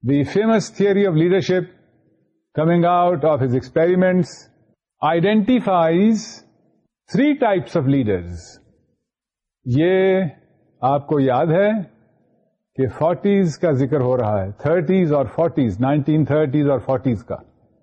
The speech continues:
یہ میں نے اس لیے بتایا کہ جو نائنٹین اور نائنٹین تھرٹیز اور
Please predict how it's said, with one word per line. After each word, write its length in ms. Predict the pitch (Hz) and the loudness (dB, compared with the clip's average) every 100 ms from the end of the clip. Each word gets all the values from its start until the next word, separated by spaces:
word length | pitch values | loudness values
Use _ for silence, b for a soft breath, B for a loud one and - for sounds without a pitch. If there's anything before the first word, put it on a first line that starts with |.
| _ _ _ _ _ _ _ _ _ _ _ _ _ _ _ 147 | _ _ _ _ _ _ _ _ _ _ _ _ _ _ _ -2
یہ 80 | |
میں 100 | 170 | 2
نے 120 | 180 180 | 2 0
اس 160 | - | 0
لیے 160 | 175 226 | 0 2
بتایا 380 | 190 147 131 156 240 262 - _ _ _ _ _ _ _ _ _ _ _ _ _ _ _ | 2 0 2 2 0 -4 -10 _ _ _ _ _ _ _ _ _ _ _ _ _ _ _
کہ 120 | - 160 123 | -4 -2 0
جو 120 | 170 202 202 | 2 2 2
نائنٹین 760 | 190 139 147 160 175 208 220 208 | 2 2 2 2 2 2 2 4
اور 280 | 180 165 151 165 143 | 2 2 -2 0 0
نائنٹین 460 | 156 170 165 185 151 | 2 0 2 0 0
تھرٹیز 580 | 139 156 151 196 190 156 | 0 0 0 2 2 2
اور 120 | 139 | 0